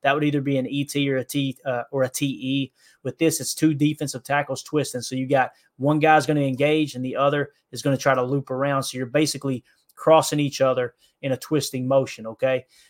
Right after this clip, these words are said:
Um, we're in a cover six, half, quarter, quarter. Notice I didn't say quarter, quarter, half because I like to read from left to right, right? Half,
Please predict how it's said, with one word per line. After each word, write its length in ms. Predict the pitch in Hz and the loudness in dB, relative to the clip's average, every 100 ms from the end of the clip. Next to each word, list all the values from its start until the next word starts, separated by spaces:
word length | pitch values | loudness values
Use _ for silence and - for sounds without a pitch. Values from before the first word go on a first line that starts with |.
| _ | _
Um, 220 | 135 127 123 | 0 0 4
we're 160 | 190 | 4
in 100 | 214 | 6
a 80 | 156 | 2
cover 360 | - 165 180 156 | 2 2 2 0
six, 540 | - 175 165 160 - _ _ | 0 2 2 2 -8 _ _
half, 420 | - 151 170 - | -2 0 0 -4
quarter, 340 | - 180 196 | -2 0 0
quarter. 340 | 196 165 147 147 | 0 2 2 2
Notice 300 | 147 147 147 | 2 2 2
I 60 | |
didn't 200 | 151 147 | 0 0
say 140 | 151 151 | -4 -4
quarter, 280 | - 147 | -2 -2
quarter, 280 | 147 160 156 | 0 0 2
half 260 | 139 139 135 | 2 0 -2
because 200 | - 123 | -8 0
I 80 | 135 | 4
like 240 | 143 143 | 4 2
to 60 | 147 | -2
read 440 | 131 139 135 135 - _ _ | -6 -4 -4 -4 -10 _ _
from 240 | - 147 139 | 2 2 4
left 280 | 143 139 - | 2 0 -2
to 80 | |
right, 360 | 139 131 123 127 | 0 2 2 -2
right? 280 | 127 131 131 - _ _ | -2 -2 -2 -10 _ _
Half, 640 | - 143 156 160 - - | -2 2 2 0 -8 -18